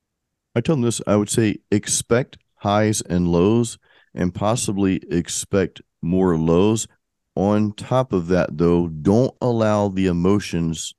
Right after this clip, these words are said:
overtake you when you hit the lower points. The low points aren't necessarily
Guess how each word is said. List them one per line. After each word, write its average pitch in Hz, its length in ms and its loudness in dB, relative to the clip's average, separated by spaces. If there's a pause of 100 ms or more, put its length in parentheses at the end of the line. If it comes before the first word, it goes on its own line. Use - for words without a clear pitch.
(120)
overtake 90 640 -2
you 80 260 -2 (160)
when 87 220 -2
you 82 160 -2
hit 90 280 -4
the - 80 -4
lower 82 300 0
points. - 460 -4 (440)
The 90 80 0
low 123 220 4
points 139 480 0
aren't 104 220 0
necessarily 95 500 0